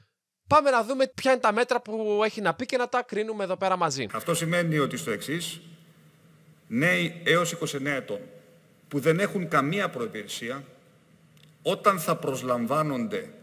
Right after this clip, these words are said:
Speaker 2: με πλήρη απασχόληση, θα ενισχύονται από την πολιτεία με έξι μήνες με χίλια διακόσια ευρώ.
Speaker 1: Stop. Πρέπει να το αναλύσουμε.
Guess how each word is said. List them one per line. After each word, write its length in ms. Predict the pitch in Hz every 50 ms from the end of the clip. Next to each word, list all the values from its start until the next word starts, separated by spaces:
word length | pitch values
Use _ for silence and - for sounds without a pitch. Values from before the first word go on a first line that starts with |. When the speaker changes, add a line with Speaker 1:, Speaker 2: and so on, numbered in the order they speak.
| - - _ _ -
Speaker 2:
με 180 | 127 139 139
πλήρη 400 | 135 - 156 165 170 180 160 156
απασχόληση, 840 | 131 - - 107 - - - 117 120 123 127 117 - - 143 139 - - - - - - - - - _ _ _ -
θα 220 | - - - 156
ενισχύονται 1000 | 156 151 151 151 151 139 - - - 156 185 175 165 143 117 101 104 90 82 - - - - - -
από 260 | - 135 131 131 135
την 120 | 117 127 117
πολιτεία 680 | 120 120 120 117 104 - 131 147 135 113 98 - - -
με 160 | - 120 131
έξι 400 | 139 156 175 170 170 - - 139
μήνες 500 | 123 131 151 156 156 156 160 156 - - - -
με 140 | - 143 139
χίλια 600 | 123 - 143 143 143 143 143 135 135 131 - - -
διακόσια 720 | 117 139 127 120 - 127 123 120 - 131 123 123 - -
ευρώ. 600 | - 139 120 - 147 131 - - - - - - - - - - - - - - - _ - - - 175
Speaker 1:
Stop. 140 | 175 123 - - _ _ _ _ _ _ _ _
Πρέπει 220 | - 151 160 160
να 140 | 185 175 165
το 100 | - 160
αναλύσουμε. 600 | 151 147 131 131 131 131 127 - - - -